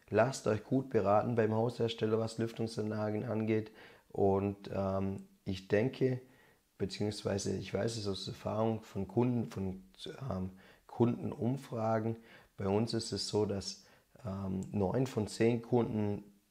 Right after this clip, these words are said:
ähm, vor dem Bau Angst hatten vor Lüftungsanlagen. Und, ähm, das schreiben die auch so in die Kundenumfrage rein.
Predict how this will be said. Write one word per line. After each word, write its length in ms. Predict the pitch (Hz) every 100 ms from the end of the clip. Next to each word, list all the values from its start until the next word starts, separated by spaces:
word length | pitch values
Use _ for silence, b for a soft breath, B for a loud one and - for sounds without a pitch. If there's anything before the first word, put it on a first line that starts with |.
| - -
ähm, 680 | 98 95 95 95 95 95 - b b b b b b _ _ _ _ _ _ _ _ _ _ -
vor 340 | - 101 123
dem 160 | 131 117
Bau 280 | 107 107
Angst 340 | - 110 131 -
hatten 180 | 135 143
vor 180 | 135
Lüftungsanlagen. 880 | 135 139 139 135 135 127 123 131 151 - _ _ _ _ _ _ _ _ - - _ B B B B
Und, 560 | 101 101 98 - - -
ähm, 580 | 104 98 92 92 95 95
das 200 | - 95
schreiben 320 | - 202 214 135
die 160 | 113
auch 160 | 101 104
so 140 | -
in 80 | 104
die 80 | 95
Kundenumfrage 760 | - 117 110 98 - 101 98
rein. 280 | 95 104 139